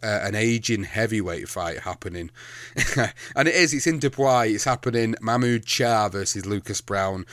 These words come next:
A battle of the guys on the decline, a battle of the, dare I say it, has-beens of heavyweight boxing, or were they ever beens, I think is a, were they ever anything, really? I mean, do you, do you really consider these guys to be,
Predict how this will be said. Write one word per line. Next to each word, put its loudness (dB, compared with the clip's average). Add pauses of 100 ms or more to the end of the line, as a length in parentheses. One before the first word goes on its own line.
(420)
A -2
battle 4
of 2
the 2
guys 2
on -2
the -2
decline, 0
a -4
battle 0
of -4
the, -2 (480)
dare 4
I -2
say 0
it, -2 (280)
has-beens 0
of -6
heavyweight 0
boxing, 0
or 0
were 6
they 4
ever 4
beens, -8
I -4
think -6
is -4
a, -2 (400)
were 4
they 4
ever 2 (380)
anything, 0
really? 0
I 0
mean, -2
do -6
you, 0
do -8
you -2
really -2
consider -6
these -6
guys -2
to -6
be, -4